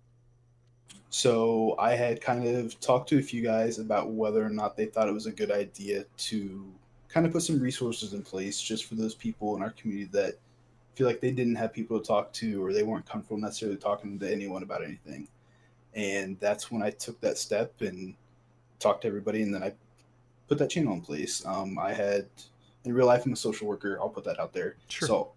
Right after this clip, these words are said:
Speaker 1: I just genuinely enjoy helping people and kind of making sure that they're getting everything that they need to succeed in life.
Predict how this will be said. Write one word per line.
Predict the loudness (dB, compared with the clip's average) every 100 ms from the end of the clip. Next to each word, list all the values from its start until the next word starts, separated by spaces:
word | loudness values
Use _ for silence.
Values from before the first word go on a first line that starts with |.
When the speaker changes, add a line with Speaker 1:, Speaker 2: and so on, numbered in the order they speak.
| 4
Speaker 1:
I | 6 6 2
just | -4 -4 -4
genuinely | -2 0 0 -2
enjoy | -2 -2
helping | 0 -2 -4
people | -8 -2 -2 -2
and | -8 -16 _
kind | 0 2
of |
making | 2
sure | 0 0
that | 2
they're | 4
getting | 6
everything | 4 2 0
that |
they | 0 0
need | -2 -6
to | -12
succeed | -8 -6 -6
in | -6
life. | -6 -8 -8